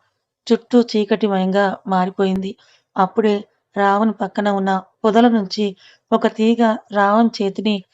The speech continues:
చుట్టడానికి వస్తూ ఉంటే రావణ్ గమనించి తన దగ్గర ఉన్న కత్తి తీసుకొని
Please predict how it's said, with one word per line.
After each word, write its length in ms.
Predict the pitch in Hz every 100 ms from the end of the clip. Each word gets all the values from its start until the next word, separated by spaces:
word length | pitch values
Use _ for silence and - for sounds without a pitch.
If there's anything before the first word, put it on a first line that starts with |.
| _ _ -
చుట్టడానికి 500 | 233 240 240 220 220
వస్తూ 260 | 196 - 226
ఉంటే 220 | 208 202 208
రావణ్ 400 | 196 196 214 196
గమనించి 500 | 190 190 196 220 208 - _ _ _
తన 100 | 220
దగ్గర 320 | 208 196 202 233
ఉన్న 220 | 208 196
కత్తి 280 | 196 190 196
తీసుకొని 500 | 202 202 - 202